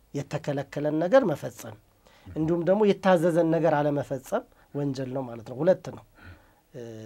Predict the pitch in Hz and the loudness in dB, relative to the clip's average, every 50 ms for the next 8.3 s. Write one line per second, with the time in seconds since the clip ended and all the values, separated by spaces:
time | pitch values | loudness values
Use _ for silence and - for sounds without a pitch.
0 | 110 107 107 107 107 107 107 - _ - _ _ - - 151 151 175 208 226 - | -14 -14 -16 -16 -16 -18 -20 -20 _ -20 _ _ -6 -2 0 2 2 2 0 -2
1 | - - - 190 165 151 156 151 160 156 156 147 156 143 135 - 139 131 135 135 | -12 -8 -4 -2 0 0 2 4 4 4 4 4 2 0 0 -4 -4 -4 -4 -4
2 | 131 147 156 202 214 170 - - 147 - 160 151 147 - - 156 151 151 151 143 | -4 -2 0 2 0 0 0 -2 -6 -4 -2 -2 -2 -2 -4 -4 -2 -2 -4 -4
3 | 151 147 143 156 202 262 277 - _ _ _ _ _ - 147 147 - - 147 - | -4 -4 0 4 4 4 2 0 _ _ _ _ _ -6 -6 -4 -4 -4 -6 -6
4 | - - - 107 - - _ _ _ _ _ - - 135 139 139 160 160 165 170 | -6 -12 -14 -14 -14 -20 _ _ _ _ _ -14 -10 -8 -4 -2 2 2 4 4
5 | 175 220 269 240 180 165 160 156 151 160 160 151 139 135 131 127 113 107 - _ | 6 6 4 6 6 6 6 6 4 4 2 2 2 0 -4 -6 -10 -14 -16 _
6 | _ - - - _ _ - 147 156 165 170 165 165 190 175 - - 196 196 196 | _ -20 -20 -20 _ _ -2 0 2 4 4 4 2 2 0 2 0 2 2 2
7 | 190 - 262 254 226 170 156 151 156 165 160 156 147 - - - 135 127 - - | 2 6 4 4 4 4 0 0 0 2 2 0 -2 -2 -6 -8 -8 -8 -8 -8
8 | 139 135 131 123 135 147 | -8 -8 -6 -6 -2 0